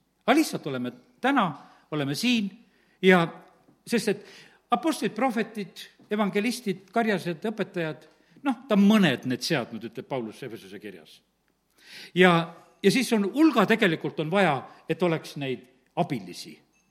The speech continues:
Sest et vaata, siis on vaja neid, et, et Gideonil oli ka vaja vähemalt, et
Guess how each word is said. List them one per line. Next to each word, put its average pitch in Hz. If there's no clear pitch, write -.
Sest 214
et -
vaata, 220
siis 311
on 208
vaja 247
neid, 233
et, 196
et 208
Gideonil 240
oli 214
ka 262
vaja 226
vähemalt, 185
et -